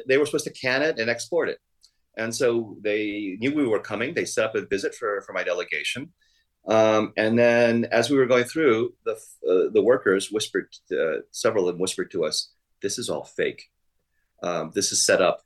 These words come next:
just to, for your eyes." Um, in fact, they burned the bridges of the local community. They,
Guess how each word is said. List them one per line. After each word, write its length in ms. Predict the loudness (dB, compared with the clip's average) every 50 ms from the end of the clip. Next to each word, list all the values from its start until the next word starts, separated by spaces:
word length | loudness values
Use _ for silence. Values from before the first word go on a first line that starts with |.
| _ -2
just 340 | 0 2 2 2 -2 -6
to, 500 | -10 -12 -14 _ _ _ _ -6 -6 -4 -2 0
for 80 | 0
your 240 | 2 4 4 4 4
eyes." 500 | 4 2 2 0 0 -2 -4 -8 -12 -14 _ -20 -20 -20 -20 _ _ _
Um, 260 | -2 0 0 0 0 0
in 160 | 0 0 0 -2
fact, 460 | -2 0 2 2 2 2 0 -2 -2 0
they 120 | 2 2 2
burned 300 | 4 4 4 4 4 2
the 80 | 0
bridges 380 | 2 2 0 0 0 -2 -6 -6
of 60 | -4
the 80 | -4 -4
local 200 | -4 -4 -4 -8
community. 520 | -8 -8 -6 -4 -4 -2 -2 -2 -2 -2
They, 260 | -2 -2 -4 -4 -6